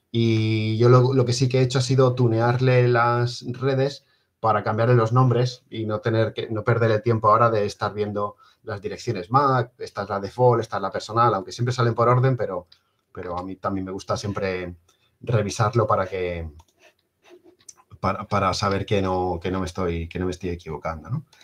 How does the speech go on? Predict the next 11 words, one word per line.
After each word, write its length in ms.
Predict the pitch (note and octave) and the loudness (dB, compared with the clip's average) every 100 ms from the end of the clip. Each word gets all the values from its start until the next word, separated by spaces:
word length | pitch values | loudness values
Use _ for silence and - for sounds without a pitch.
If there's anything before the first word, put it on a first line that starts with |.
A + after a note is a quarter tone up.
| - _ - | -20 _ -6
Eh, 320 | F#2+ F#2 F2 | -4 0 0
voy 140 | F2 F#2+ | 0 0
a 80 | |
ir 100 | F#2+ | -2
cerrando 540 | F2 F2+ F2+ F#2 F2 E2+ | -2 -4 -4 -2 -2 -2
máquinas 580 | G2 - A#2 B2 C3 - | -4 -4 0 2 0 -4
por 180 | - - | -12 -10
aquí, 200 | - A2+ | -8 -10
si 140 | - | -10
no. 280 | D#2+ - - _ _ _ _ _ _ _ _ _ _ _ _ _ _ _ _ _ _ _ _ _ _ _ _ C3 _ _ _ _ _ _ - - - | -12 -12 -14 _ _ _ _ _ _ _ _ _ _ _ _ _ _ _ _ _ _ _ _ _ _ _ _ -20 _ _ _ _ _ _ -20 -20 -14
Ah, 720 | - - A#2+ C3 C3+ B2 | -12 -2 4 4 4 -2